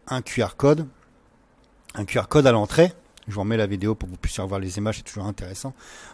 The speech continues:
Vous avez un Q R code à l'entrée, ce qui fait que, euh, chaque chambre est équipée également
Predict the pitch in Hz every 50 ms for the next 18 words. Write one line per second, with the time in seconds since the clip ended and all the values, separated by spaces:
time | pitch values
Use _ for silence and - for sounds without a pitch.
0 | - - 117 107 131 131 147 156 147 143 - - 143 131 123 - 135 127 123 117
1 | 117 113 113 110 - - 151 156 160 143 - - - - 107 - 143 143 131 -
2 | - 127 120 117 107 - - - - - - - - - - - 104 104 101 -
3 | - - 160 147 - - - - 170 175 160 113 92 92 - _ _ - 123 113
4 | - - - - 135 - - 147 135 123 131 131 131 139 139 135 135 127